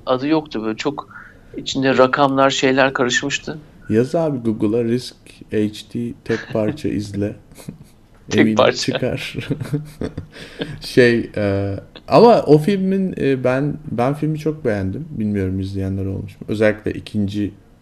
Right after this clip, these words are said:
Speaker 2: edition'ı. Çünkü iki defa editlediğinden bahsediliyor. E, bence güzel noktası tam bu kafamızdaki karışıklık ya da işte bu alışmaya çalışıyoruz. Alışmaya çalışıyoruz dediğin şeyi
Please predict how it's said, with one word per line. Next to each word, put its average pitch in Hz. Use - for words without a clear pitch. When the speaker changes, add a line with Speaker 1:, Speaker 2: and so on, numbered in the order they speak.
Speaker 2:
edition'ı. 95
Çünkü 95
iki -
defa 95
editlediğinden 92
bahsediliyor. 101
E, 104
bence 156
güzel 170
noktası 165
tam 160
bu 147
kafamızdaki 135
karışıklık 123
ya 107
da 104
işte 110
bu 117
alışmaya 117
çalışıyoruz. -
Alışmaya 107
çalışıyoruz 98
dediğin 98
şeyi 110